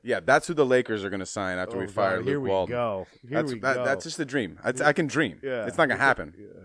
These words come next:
Speaker 2: Here
Speaker 1: But
Speaker 2: comes
Speaker 1: it's a dream. Um, so we got Denver advancing there.
Speaker 2: You guys
Speaker 1: No
Speaker 2: are gonna get
Speaker 1: surprise.
Speaker 2: Adam Morrison coming in to coach the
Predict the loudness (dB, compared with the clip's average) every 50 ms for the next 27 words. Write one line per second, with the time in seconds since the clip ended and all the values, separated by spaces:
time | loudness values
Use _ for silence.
0 | -20 _ -18 -16 -4 0 0 0 0 -2 -8 -12 -10 -10 -8 -8 -6 -8 -8 -8
1 | -12 _ _ _ _ _ _ _ -2 0 0 0 0 -2 -2 -2 0 0 -2 0
2 | -2 -2 -2 -2 -2 -4 -4 -4 -6 -8 -8 -8 -10 -8 -8 -6 -4 -4 -4 -4
3 | -4 -6 -6 -4 -4 -4 -2 -2 -4 -4 -6 -6 -6 -6 -4 -4 -4 -6 -8 -10
4 | -14 -12 -12 -10 -10 -8 -10 -10 -10 -12 -14 -14 -12 -12 -12 -12 -14 -16 -10